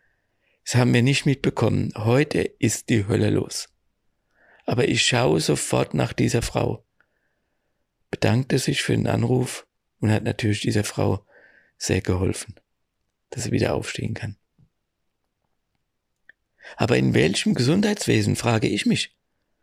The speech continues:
Das sind drei Situationen, die mich sehr berührt haben. Und ich kenne solche Situationen, auch aus dem Alltag. Und solche Situationen machen die Krankenschwestern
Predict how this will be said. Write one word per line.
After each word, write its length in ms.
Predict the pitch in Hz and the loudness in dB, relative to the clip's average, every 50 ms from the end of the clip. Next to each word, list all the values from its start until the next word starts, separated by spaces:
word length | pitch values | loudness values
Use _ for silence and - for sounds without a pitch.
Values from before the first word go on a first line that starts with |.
| _ _ _ _ - | _ _ _ _ -6
Das 100 | - 113 | -2 0
sind 160 | 120 123 120 | 0 0 0
drei 340 | 120 - - 135 160 190 190 | 0 0 0 2 2 2 2
Situationen, 680 | - 214 208 208 160 151 - - 156 175 214 226 190 | 0 0 0 2 0 0 0 0 0 0 2 2 2
die 100 | 170 147 | 2 2
mich 200 | 143 131 - - | 2 2 0 0
sehr 240 | - - 156 175 180 | -2 0 0 0 0
berührt 440 | - - 127 139 151 170 175 - | 0 -2 0 0 0 0 0 0
haben. 280 | 165 143 117 107 107 _ _ _ _ _ _ _ _ _ _ _ _ _ _ _ _ _ _ _ _ _ _ _ _ _ _ _ _ _ _ _ _ _ _ _ _ _ _ _ _ _ _ _ _ _ _ _ _ _ _ | 0 -2 -2 -2 -6 _ _ _ _ _ _ _ _ _ _ _ _ _ _ _ _ _ _ _ _ _ _ _ _ _ _ _ _ _ _ _ _ _ _ _ _ _ _ _ _ _ _ _ _ _ _ _ _ _ _
Und 80 | - 117 | -2 -2
ich 160 | 113 - - | 0 0 -2
kenne 300 | - - 156 180 196 170 | -2 0 2 2 2 2
solche 340 | 156 151 127 117 113 107 107 | 2 2 2 2 0 -2 -2
Situationen, 760 | 107 117 107 - 104 98 - - - 95 92 92 87 90 - _ _ _ _ _ _ _ | -2 -2 0 0 -2 -2 -2 -2 -2 -2 0 -2 -4 -6 -10 _ _ _ _ _ _ _
auch 260 | - 107 110 - 127 | -2 -2 0 0 -2
aus 200 | 127 123 117 - | -4 -4 -6 -4
dem 160 | - - - - | -4 -4 -2 0
Alltag. 540 | - 147 160 151 - 101 85 - - - _ _ _ _ _ _ _ _ _ _ _ _ _ _ _ _ _ _ _ _ _ _ _ _ _ _ _ _ | 0 0 0 0 -2 -4 -4 -4 -10 -18 _ _ _ _ _ _ _ _ _ _ _ _ _ _ _ _ _ _ _ _ _ _ _ _ _ _ _ _
Und 240 | - - 110 104 - | -2 0 0 0 0
solche 240 | - 123 123 131 127 | 0 0 0 0 -2
Situationen 640 | 120 - 135 139 131 123 - - 120 127 139 139 127 | -2 -2 0 0 0 0 0 0 0 2 2 2 2
machen 340 | 120 131 143 - 185 196 175 | 2 0 0 0 0 0 0
die 100 | 160 - | 0 -2
Krankenschwestern 880 | - 131 135 156 196 - - - - 131 - - - 135 131 131 131 | -2 -2 -2 -2 -2 -6 -6 -4 -4 -4 -2 -2 -2 -2 -2 -2 -4